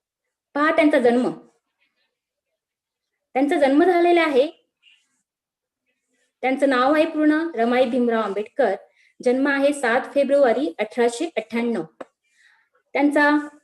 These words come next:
अम, जन्म आहे रत्नागिरी जिल्हा, तालुका दापोली आणि गाव वणनगाव इथे त्या जन्मल्या. पतीचं नाव आहे भीमराव रामजी आंबेडकर.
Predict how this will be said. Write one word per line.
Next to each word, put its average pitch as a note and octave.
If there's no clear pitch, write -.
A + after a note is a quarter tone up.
अम, G#3+
जन्म C4+
आहे C#4+
रत्नागिरी C4
जिल्हा, B3
तालुका A#3+
दापोली C#4+
आणि A#3+
गाव A3
वणनगाव A#3
इथे B3+
त्या A#3+
जन्मल्या. A3
पतीचं D4
नाव A#3+
आहे B3
भीमराव A#3+
रामजी G3
आंबेडकर. G3+